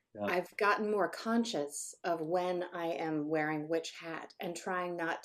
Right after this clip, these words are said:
Speaker 2: to do both at the same time.
Speaker 1: Yeah, okay. Yeah, that's interesting. One of the genres that you've had incredible success in is, of course, romance.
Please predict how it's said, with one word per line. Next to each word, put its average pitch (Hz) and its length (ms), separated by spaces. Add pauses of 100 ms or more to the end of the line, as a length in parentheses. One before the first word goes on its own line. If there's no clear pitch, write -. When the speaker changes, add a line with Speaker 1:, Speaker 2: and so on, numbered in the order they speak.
Speaker 2:
to 165 360 (460)
do 214 140
both 190 300
at - 140
the 165 60
same 156 260
time. 147 360 (560)
Speaker 1:
Yeah, 123 180 (320)
okay. 113 420
Yeah, 156 320
that's 165 240
interesting. 113 640 (480)
One 214 260
of 302 160
the 156 380 (200)
genres 131 540
that 104 80
you've - 180
had 104 460
incredible 113 600
success - 580
in - 320
is, 107 360
of - 160
course, 107 320
romance. 117 720